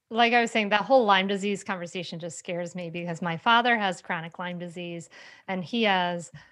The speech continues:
neuropathy in his hands and his feet, meaning he feels, like, tingling nerve pain in his hands and his feet, like, almost all the time. And so this guy who used to, like, go on hikes and do all these things, like,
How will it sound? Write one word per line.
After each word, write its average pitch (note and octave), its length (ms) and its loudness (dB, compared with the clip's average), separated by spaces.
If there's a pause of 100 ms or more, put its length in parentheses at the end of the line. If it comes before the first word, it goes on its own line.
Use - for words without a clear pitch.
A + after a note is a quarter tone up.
(140)
neuropathy A3+ 1000 -4
in G3+ 200 -6
his F#3 160 -8
hands G3 400 -8
and G3 100 -6
his F3 140 -10
feet, A3 280 -8
meaning F#3+ 300 -6
he F#3 140 -12
feels, F#3 360 -10
like, E3 160 -12 (160)
tingling G3 500 -6
nerve F3+ 420 -6 (180)
pain D#4+ 440 -4
in G#3 220 -6
his F#3+ 180 -10
hands G3 420 -8
and G3+ 120 -4
his G3 140 -10
feet, A3+ 340 -12
like, F#3 260 -12 (440)
almost G3+ 460 -4 (160)
all F#3+ 340 2
the G3 140 -6
time. G3 640 -8 (420)
And A#3+ 140 -4
so A#3 500 0 (120)
this A3+ 280 -6
guy G#3 760 2
who A#3+ 80 -6
used A3+ 280 -6
to, B3 80 0
like, G#3 200 -2
go E3+ 140 -8
on G#3+ 220 -4
hikes D4 640 -6
and F3+ 180 -10
do A#3 140 -4
all C4 100 2
these A#3+ 220 -6
things, A3+ 380 -4
like, F#3 260 -6